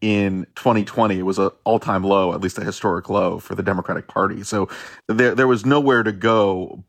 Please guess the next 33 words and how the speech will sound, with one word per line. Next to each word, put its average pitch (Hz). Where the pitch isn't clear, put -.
but 104
up 104
in 98
many 92
cases. 101
And, 131
and 147
the 160
other 175
worrisome 131
news, 120
I 110
think, 107
for 113
Democrats 107
is 101
that 98
in 131
some 147
of 139
the 117
biggest 110
races 104
featuring 104
African-American 104
nominees, 101
including 110
in 107
Georgia, 98
where 92
Raphael 98
Warnock 98
just -